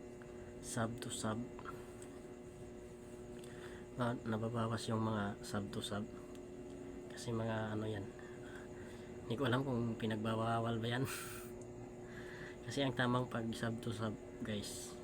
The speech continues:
share ko sa inyo. Pag nanonood siya, example sa akin, nanonood siya ng video ko, pinanood niya, tsaka nag-subscri-, nag-subscribe siya sa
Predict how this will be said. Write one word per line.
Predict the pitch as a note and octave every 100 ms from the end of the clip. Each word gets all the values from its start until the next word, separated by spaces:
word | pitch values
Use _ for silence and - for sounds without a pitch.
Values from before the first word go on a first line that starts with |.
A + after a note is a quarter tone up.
| -
share | - - A2
ko | G#2
sa | A2+
inyo. | G2+ F#2 - - - - - - - - - - -
Pag | A2+
nanonood | B2 B2+ B2+ A2+
siya, | - A#2 G#2+
example | G#2+ A#2+ G#2+ A#2 A2+
sa | A#2+ G#2+
akin, | A#2+ A#2 G#2
nanonood | A2 A2+ A#2 A#2
siya | B2 A#2
ng | A#2 A#2
video | A#2 A#2+ A2+
ko, | - - - - - - - - - - -
pinanood | A2+ A2+ B2 A2+
niya, | A#2+ A2 - -
tsaka | A2 A2 A2+ A2+ A2 A2 A2+
nag-subscri-, | A2 - A2 - - - -
nag-subscribe | - A#2+ G#2+ - B2 A#2
siya | A#2
sa | -